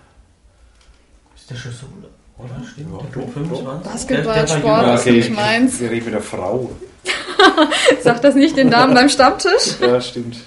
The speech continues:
Speaker 2: Wieso wissen die nicht, dass du Frau bist?
Speaker 3: Doch, aber die mögen ja durchaus Sport teilweise.
Speaker 2: Also, ja, die mögen die Männer beim Sport.
Speaker 3: Auch.
Speaker 2: Ja, komm.
Speaker 3: Die Heidi wird das jetzt nicht auf sich sitzen lassen.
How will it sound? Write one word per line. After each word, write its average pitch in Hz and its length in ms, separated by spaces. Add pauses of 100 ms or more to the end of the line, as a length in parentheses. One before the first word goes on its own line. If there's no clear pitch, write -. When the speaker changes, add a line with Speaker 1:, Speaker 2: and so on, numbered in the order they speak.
(240)
Speaker 2:
Wieso 120 180
wissen 120 180
die 110 60
nicht, 165 100
dass 165 100
du 160 80
Frau 131 220
bist? - 340 (260)
Speaker 3:
Doch, 226 300
aber 214 180
die 220 100
mögen 220 200
ja 220 80
durchaus 233 320
Sport - 320
teilweise. 247 640
Speaker 2:
Also, 277 180
ja, 294 80 (160)
die 135 60
mögen 127 260
die 113 80
Männer 147 320
beim 95 180
Sport. 85 400 (1040)
Speaker 3:
Auch. 214 380
Speaker 2:
Ja, - 500
komm. 92 140 (380)
Speaker 3:
Die 233 80
Heidi 240 280
wird 339 160
das 339 120
jetzt 320 180
nicht 285 180
auf 220 120
sich 196 160
sitzen 196 340
lassen. 190 300